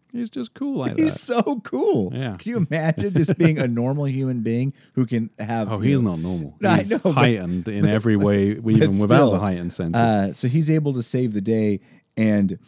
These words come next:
Speaker 2: um, so at the very end of the issue
Speaker 1: Yeah, this is a kinda nice
Speaker 2: it
Speaker 1: denouement.
Speaker 2: Yeah. Go ahead.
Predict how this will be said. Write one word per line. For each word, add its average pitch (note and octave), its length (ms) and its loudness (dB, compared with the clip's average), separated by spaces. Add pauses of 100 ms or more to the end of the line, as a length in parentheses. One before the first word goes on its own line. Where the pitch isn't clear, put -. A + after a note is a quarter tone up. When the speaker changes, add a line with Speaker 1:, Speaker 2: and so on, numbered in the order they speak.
(500)
Speaker 2:
um, G2+ 320 0
so - 160 0
at C3 140 -2
the C3+ 80 0
very E3 340 0
end C#3+ 180 0
of C3+ 80 0
the A#2 160 2
issue F2+ 520 -4 (260)
Speaker 1:
Yeah, A#2+ 140 4
this D#3+ 180 0
is E3+ 120 0
a D#3 60 2
kinda B2 240 0
nice G#2 260 0
Speaker 2:
it A#2 120 -2
Speaker 1:
denouement. B2 600 4 (200)
Speaker 2:
Yeah. E2+ 260 0 (640)
Go A#2+ 100 2
ahead. G2+ 240 -2